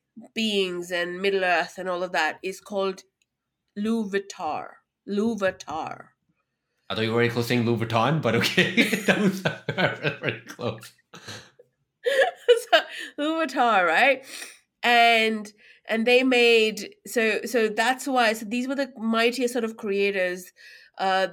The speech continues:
Speaker 1: that he, he or she created before the beginning of the world.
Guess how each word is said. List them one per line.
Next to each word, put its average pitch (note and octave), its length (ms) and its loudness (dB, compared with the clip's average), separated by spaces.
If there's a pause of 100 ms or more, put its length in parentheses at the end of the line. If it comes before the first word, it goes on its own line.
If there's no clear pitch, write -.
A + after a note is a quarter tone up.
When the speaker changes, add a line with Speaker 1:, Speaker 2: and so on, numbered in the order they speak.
Speaker 1:
that F#3+ 320 0
he, G3+ 360 -10
he G3 240 -8
or F#3 40 -6
she F#3+ 220 -8
created F3+ 540 -4
before F#3 500 -6
the F#3 80 -8
beginning F3+ 480 -6
of E3+ 200 -8
the E3+ 100 -12
world. D#3+ 560 -6